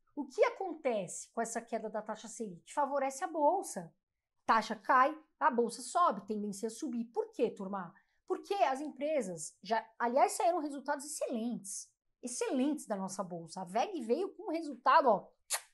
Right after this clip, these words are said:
brilhante, baita empresa. Tem outras empresas que estão soltando resultados incríveis.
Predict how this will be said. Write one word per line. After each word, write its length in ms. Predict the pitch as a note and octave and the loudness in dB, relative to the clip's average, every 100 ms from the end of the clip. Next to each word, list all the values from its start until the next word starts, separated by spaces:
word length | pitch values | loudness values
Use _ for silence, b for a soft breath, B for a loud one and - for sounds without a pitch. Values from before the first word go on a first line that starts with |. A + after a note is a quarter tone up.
| _ G3 | _ -4
brilhante, 540 | C4+ F4 B3 D4 C#4 | 0 2 2 -2 -4
baita 360 | G3 G#3+ D4+ A4 | -2 0 0 -2
empresa. 560 | - F#4+ C4+ F3 E3 _ | 0 6 6 4 -8 _
Tem 140 | B3+ | -6
outras 260 | A#3 G#4+ G#4 | -4 -2 -4
empresas 300 | D4+ C4 C#4+ | -4 -8 -10
que 60 | |
estão 200 | G4 F4+ | -12 -12
soltando 220 | C#4+ - D4 | -12 -14 -12
resultados 420 | C#4 B3 C#4+ C#4+ | -12 -4 -4 -4
incríveis. 560 | F#4+ - G#3+ F3 E3+ | -8 -6 -6 -6 -12